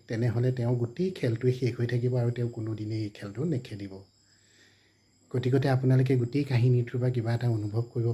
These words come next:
পাৰিলেনে? আমি আচলতে সকলো সময়তে যে আমি জনাটো দেখুৱাবই লাগিব,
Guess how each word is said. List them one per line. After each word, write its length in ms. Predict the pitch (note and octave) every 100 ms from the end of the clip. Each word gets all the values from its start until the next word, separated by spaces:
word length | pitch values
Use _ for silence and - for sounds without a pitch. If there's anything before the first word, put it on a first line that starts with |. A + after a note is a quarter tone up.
| A#2
পাৰিলেনে? 440 | G#2+ G#2+ A#2 D#3 - _ _ _ _ _ _ _ _
আমি 240 | C3 C#3+ E3+
আচলতে 320 | E3+ E3+ F3 -
সকলো 400 | C3 - D#3+ E3+
সময়তে 520 | D3 C#3 C#3 D3 D3 D3
যে 160 | D#3+ F#3 G3 _ _ _ _ _ _ _ _ _
আমি 220 | C3+ C3+ D3
জনাটো 400 | C3 B2 B2+ D3+
দেখুৱাবই 600 | B2+ - - C3 C#3+ E3
লাগিব, 300 | D#3+ A#2+